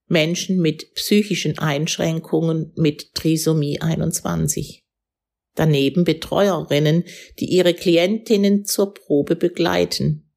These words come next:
und auch selbst mitsingen. Seit mehreren Jahren mit dabei ist Rosalinda Franz.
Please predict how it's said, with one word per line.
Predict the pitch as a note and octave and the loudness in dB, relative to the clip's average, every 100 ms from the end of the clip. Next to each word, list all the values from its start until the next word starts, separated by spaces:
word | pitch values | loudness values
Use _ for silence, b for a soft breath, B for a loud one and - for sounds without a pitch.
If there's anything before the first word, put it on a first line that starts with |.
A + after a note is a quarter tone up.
| _ _ _ | _ _ _
und | - G#3 C#4 - | 2 2 2 -6
auch | - F3+ F3+ | -2 -2 0
selbst | - C3+ C#3 - - | -2 -2 -2 -6 -6
mitsingen. | - E3 E3 - B2 A2 C#3+ - _ _ _ _ _ _ _ - B B B B B B B _ | -2 -2 0 -4 -4 -4 -8 -10 _ _ _ _ _ _ _ -20 B B B B B B B _
Seit | - F3+ E3 D#3+ - | -2 0 0 -2 -2
mehreren | F#3+ G#3+ G3 - D#3 | 2 4 4 2 2
Jahren | D3 C3+ C#3 D3+ D3+ | 2 0 0 0 2
mit | C3+ - - | 0 -4 -4
dabei | C3 - B2+ C#3 | -2 -2 0 0
ist | D3 - D3 - - | 0 0 -2 -4 -6
Rosalinda | B2+ C3 B2+ B2+ B2 B2+ D3 | -2 0 0 0 0 -2 -4
Franz. | - - D3+ C3 A#2+ - - - | -4 -8 -4 -2 -2 -2 -2 -4